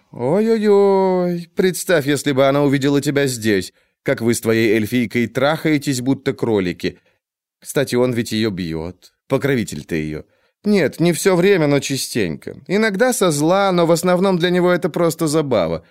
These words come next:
Как далеко он сможет зайти, прежде чем она расплачется? Прежде чем она решится уйти, придется снова заманивать ее обратно.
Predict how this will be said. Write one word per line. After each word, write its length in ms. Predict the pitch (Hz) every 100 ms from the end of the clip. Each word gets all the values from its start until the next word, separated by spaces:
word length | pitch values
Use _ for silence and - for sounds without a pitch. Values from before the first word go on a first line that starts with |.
| _ _ _
Как 180 | - 110
далеко 340 | 95 98 95 92
он 120 | 90
сможет 380 | 101 104 110 101
зайти, 380 | 131 139 214
прежде 380 | 190 110 98 90
чем 180 | 101 107
она 180 | 104 104
расплачется? 1000 | 113 - 151 151 104 - - - - - _ _ _
Прежде 340 | 185 170 147
чем 180 | 151 156
она 180 | 156 151
решится 400 | 143 160 139 160
уйти, 460 | 139 117 139 180
придется 480 | 156 143 117 117 120
снова 300 | 123 123 117
заманивать 520 | 117 113 107 104 104
ее 180 | 117 123
обратно. 580 | 131 143 135 - 78